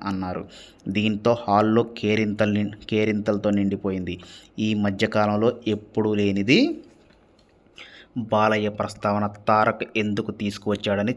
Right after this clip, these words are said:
చర్చ నడుస్తుంది. ఎన్టీఆర్ నందమూరి ఫ్యామిలీకి దగ్గర కావడానికి ఇలా ఎన్టీఆర్ మాట్లాడి ఉంటాడు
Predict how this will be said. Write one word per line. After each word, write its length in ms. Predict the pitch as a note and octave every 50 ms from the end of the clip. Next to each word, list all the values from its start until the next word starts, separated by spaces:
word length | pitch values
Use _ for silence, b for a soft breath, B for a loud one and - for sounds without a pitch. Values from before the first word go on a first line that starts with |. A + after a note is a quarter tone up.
| - - -
చర్చ 260 | G#2+ G2+ - - A#2
నడుస్తుంది. 600 | G#2 G2+ F#2+ F#2+ - - G#2 F#2+ F#2 F#2 F2+ F2 - B B B B B B -
ఎన్టీఆర్ 480 | A2 G#2 G2+ G2+ G2+ G#2+ G#2+ G#2+ G#2+ G#2
నందమూరి 460 | G#2 G#2 G2+ G2+ G2+ G2+ G2+ G#2 G2+ G2 - - _ _ _ b b b b b b _ _ -
ఫ్యామిలీకి 540 | - C#3 A#2+ A2+ A#2 A#2 A2+ A2+ A2 - C3+
దగ్గర 500 | A2+ G2+ G2+ A#2+ A#2 G#2+ F#2+ - B2 A#2+
కావడానికి 720 | A#2 - A2+ G#2+ G#2+ G#2+ G#2 G#2+ G#2+ G#2+ G#2 C3 D3 D3+ - - -
ఇలా 260 | A#2+ A2+ A2+ A2+ A2 - -
ఎన్టీఆర్ 440 | A2 A2 G#2+ G2+ G#2 A#2 A2+ A2+ A2+
మాట్లాడి 580 | G#2+ G#2 G#2 G#2+ G#2+ G#2+ G#2+ - A2 G#2+ G#2 G#2
ఉంటాడు 720 | G#2 G#2 G#2 G2+ G#2 G#2 G2+ G2+ G#2 G#2+ G#2+ - -